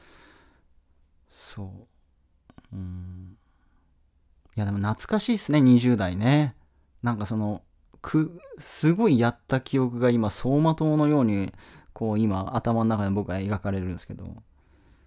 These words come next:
そう、一番最初なんかね、一番最初なんか、あの、床にタオルケットを引いて寝てましたから。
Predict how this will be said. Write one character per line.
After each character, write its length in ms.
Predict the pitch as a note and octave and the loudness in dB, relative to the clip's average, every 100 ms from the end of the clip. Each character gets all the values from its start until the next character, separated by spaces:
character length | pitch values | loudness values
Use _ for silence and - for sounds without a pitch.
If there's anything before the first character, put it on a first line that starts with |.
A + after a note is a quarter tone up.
| _ _ | _ _
そ 160 | _ G#2 | _ -10
う、 20 | |
一 260 | A2+ - B3 | -8 0 4
番 240 | B3 B3 | 6 6
最 160 | A3+ A3 | 6 2
初 120 | G3+ | 2
な 100 | G3+ | 2
ん 60 | D#3+ | 2
か 100 | F#2 | -2
ね、 160 | F#2+ F#2+ | -4 -4
一 180 | - | -2
番 180 | G3+ A3 | 0 0
最 160 | G#3+ G#3+ | 0 -2
初 120 | G#3 | -2
な 120 | G#3 | -2
ん 100 | E3+ | -2
か、 280 | - G#2+ F#2 - - - - | -2 -2 -2 -8 -20 -18 -6
あ 140 | A2 | -2
の、 100 | G#2+ | -2
床 440 | C3+ D3+ E3+ B3 | 4 4 4 2
に 320 | A#3 A3+ A3+ G#3 | 2 2 0 -2
タ 200 | - G#3 | -2 0
オ 120 | A3+ | 2
ル 140 | A#3+ | 0
ケ 140 | A#3 A#3 | -2 -6
ッ 60 | - _ | -6 _
ト 160 | - C3 | -2 0
を 80 | A2 | 0
引 140 | - C#3 | 0 -2
い 40 | |
て 100 | C#3+ | 0
寝 140 | A#2 | 0
て 80 | A2+ | 0
ま 120 | A2+ | -2
し 60 | G#2+ | -4
た 100 | G2+ | -8
か 60 | - | -10
ら。 160 | - | -12